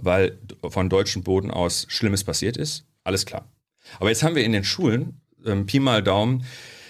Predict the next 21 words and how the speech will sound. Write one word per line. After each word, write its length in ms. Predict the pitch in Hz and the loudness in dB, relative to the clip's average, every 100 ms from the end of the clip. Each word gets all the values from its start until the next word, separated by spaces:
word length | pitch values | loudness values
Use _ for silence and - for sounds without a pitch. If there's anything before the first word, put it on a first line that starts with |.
| - _ _ _ _ _ _ - | -20 _ _ _ _ _ _ -16
vierzig 480 | - 131 - 135 123 | -2 0 2 0 0
Prozent 640 | 110 - 107 104 - - | 0 2 0 0 -2 -2
Kinder 300 | - 110 104 | 2 4 4
mit 160 | 92 90 | 2 0
Migrationshintergrund 720 | 87 82 90 101 139 139 95 | 0 0 -2 -2 -2 -2 2
bundesweit. 580 | 110 104 92 87 107 120 | 4 4 2 2 0 0
Die 60 | |
sind 160 | 92 95 | 0 0
dann 120 | 98 | 0
auch 120 | - | -2
wieder 240 | 92 90 - | 0 0 0
sehr 180 | 92 | 0
stark 260 | 87 92 82 | 0 0 -2
konzentriert, 640 | 87 80 76 - 127 151 - - - - - | -2 -2 -4 -2 -2 -2 -10 -20 -20 -8 -2
ähm, 200 | 101 - | 0 0
je 140 | 107 | 2
nachdem, 300 | 107 98 101 | 2 2 2
wo 80 | 98 | 2
man 160 | 95 95 | 2 2
guckt. 380 | 123 127 - - | 0 -2 -6 -2
Und 360 | 98 98 - | 0 2 -2